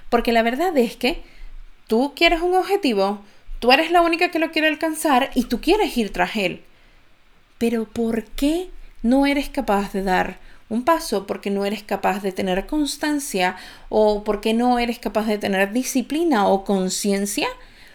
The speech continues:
para conseguir ese mismo objetivo que tú te has puesto. Ok, pues déjame decirte una cosa. Cuando te pones excusas, cuando sientes miedo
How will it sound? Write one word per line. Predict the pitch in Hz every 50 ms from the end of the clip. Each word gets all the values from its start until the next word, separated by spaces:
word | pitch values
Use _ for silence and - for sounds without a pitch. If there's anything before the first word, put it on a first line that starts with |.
| - - - _ -
para | - 277 294 302 294
conseguir | - 254 233 233 - 214 196 208 220 233 254 - -
ese | 277 277 277 - - 349 330
mismo | 294 285 311 370 440 427 349 277 262
objetivo | 254 254 226 214 214 196 208 214
que | 208 208 190
tú | -
te | - -
has | 180 -
puesto. | - - - - - - - - - - - - - - - - - - - _ _ -
Ok, | - - 320 - - - - - - - - -
pues | 254 254
déjame | 262 320 349 359 349 311 269
decirte | 254 247 - - 233 220 220 - - - 240 - - - -
una | 226 214 196 185 -
cosa. | - - - - - - - - - - - - - - - - -
Cuando | - 277 277 285 285 285 294
te | 294 302
pones | - - 359 359 339 277 240
excusas, | 254 - - - - 190 185 180 - - 240 269 370 - - - - - - - - - - - - - - - _
cuando | - 254 254 254 240 233 226 220
sientes | - - 294 302 330 320 285 - 240 220 - - 196
miedo | 180 175 175 170 170 165 170 190 226 311 349 -